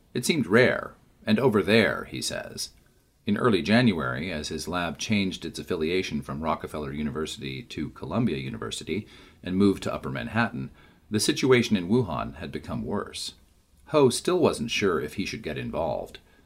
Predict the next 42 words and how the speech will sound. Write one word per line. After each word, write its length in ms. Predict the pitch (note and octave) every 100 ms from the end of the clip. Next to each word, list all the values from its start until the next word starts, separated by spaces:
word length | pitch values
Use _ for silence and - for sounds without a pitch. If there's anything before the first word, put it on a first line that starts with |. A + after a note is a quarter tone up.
| _ _
The 80 | G#2+
scientists 640 | - E3 D#3 - F#2+ -
in 100 | -
China 360 | - G#2+ G#2 C#2+
were 160 | C2+ E2
already 320 | B2+ B2 C#2+
doing 320 | F#2+ A2 D#2+
so 220 | - F#2+
much, 380 | B2 F#2 - -
he 120 | -
says. 480 | - - - - - _ _ _ _ _ -
Many 260 | A#2 C3
of 80 | F2+
those 180 | C#2+ C2+
scientists 640 | - D#2+ D2 - - -
in 200 | - E2+
Beijing, 600 | D2+ C#2+ D#2+ F#2 D2+ C#2
Hong 320 | - G2 F2+ D#2+
Kong, 280 | D#2 C#2+
and 120 | C2+ -
Shanghai 500 | A#2+ A2 E2+ C2+ - - - _
are 100 | -
former 320 | - C3 A2+ -
students 540 | - D3 C3+ - -
of 80 | -
his. 440 | - - - - _ _ _ - _ _
They 140 | F3
could 220 | E3+ E2+
very 280 | C#2 G#2+ D#2+
well 300 | A#1 D#2+ B1
do 140 | C2 C#2
the 100 | D2+
job. 500 | - C#2 A#1+ B1 - _ _ _ _ _ _ _
He'd 160 | D3+
also 300 | D#3 G3+ -
seen 300 | C3+ B2 G#2+
funders 500 | G2 A#2+ A#2+ D#2 D2
lose 260 | D#2+ A2 G2
interest 460 | G2+ B2 C2 - -
in 80 |
emerging 400 | D2 D#2 D2+ D2
diseases 540 | C#2 C#2+ F2+ D2 C2+